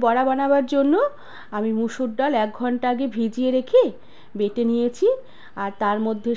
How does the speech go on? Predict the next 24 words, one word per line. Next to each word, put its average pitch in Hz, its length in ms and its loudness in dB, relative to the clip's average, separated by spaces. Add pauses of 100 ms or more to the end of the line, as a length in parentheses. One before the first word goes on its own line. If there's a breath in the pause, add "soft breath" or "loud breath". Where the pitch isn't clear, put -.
সামান্য 214 360 -2 (120)
একটু - 180 -6 (140)
নুন 359 220 2 (460 loud breath)
আর 190 160 -2
একটু 208 160 -10 (100)
কালো 190 280 0
জিরে 220 200 -2 (100)
দিয়ে 415 160 6 (460 loud breath)
ডালটাকে 214 500 -2 (100)
বেশ 220 120 -2 (140)
ভালোভাবে 214 480 0 (180)
ফেটিয়ে 208 460 -2
নেব। 170 140 -8 (400)
ডালটাকে 226 540 0 (160)
যত 226 180 -4 (180)
ভালোভাবে 262 520 2
ফেটাবো, 262 440 -2 (500 loud breath)
বড়াগুলো 220 500 0 (120)
খেতে 240 280 -2 (140)
তত 202 200 -4 (180)
স্পঞ্জের 220 440 -2
মতো 240 200 -4 (140)
নরম 196 340 -2
হবে 180 200 -6